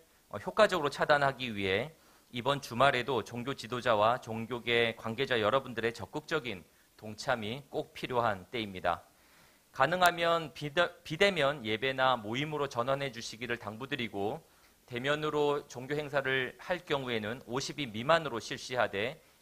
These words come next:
핵심 방역 수칙은 반드시 지키셔야 합니다.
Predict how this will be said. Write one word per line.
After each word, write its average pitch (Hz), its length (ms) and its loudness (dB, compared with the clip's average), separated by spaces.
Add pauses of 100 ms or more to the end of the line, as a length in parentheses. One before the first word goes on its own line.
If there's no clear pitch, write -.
핵심 180 380 -8
방역 123 320 -2
수칙은 135 640 -10
반드시 101 480 -8
지키셔야 98 540 -2
합니다. 87 400 -2